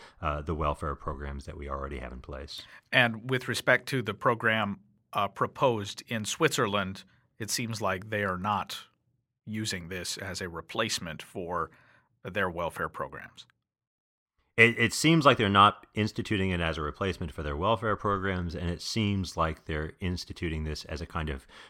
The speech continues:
Speaker 1: normal piece of, uh, legislation rather than a constitutional amendment. So I think, uh, for both of those reasons, the Swiss proposal is deeply problematic. Uh, it's also a very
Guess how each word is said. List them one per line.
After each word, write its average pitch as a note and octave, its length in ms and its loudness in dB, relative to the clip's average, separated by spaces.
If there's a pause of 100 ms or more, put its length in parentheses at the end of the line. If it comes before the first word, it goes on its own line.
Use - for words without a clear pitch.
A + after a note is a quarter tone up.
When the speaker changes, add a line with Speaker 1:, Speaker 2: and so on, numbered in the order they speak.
(140)
Speaker 1:
normal F2 920 2
piece - 560 -4
of, C#2+ 540 0
uh, C#2+ 280 -2
legislation D#2 840 -4
rather C#2 280 -2
than C2+ 160 -6
a C2+ 40 -10
constitutional D2 840 -6
amendment. C#2 500 -6 (260)
So F2 160 2
I D#2 80 4
think, - 360 -2 (220)
uh, D2+ 280 2 (340)
for G#2 140 0
both G2+ 360 8
of F#2 80 -2
those E2 260 2
reasons, C#2+ 540 -6
the - 100 -14
Swiss E2+ 220 -6
proposal D2+ 500 -2
is C2+ 80 -8
deeply D#2+ 380 -10
problematic. C#2+ 760 -6 (240)
Uh, D2+ 200 -2
it's E2+ 140 4
also F3 280 8
a D2+ 60 4
very D#2 400 2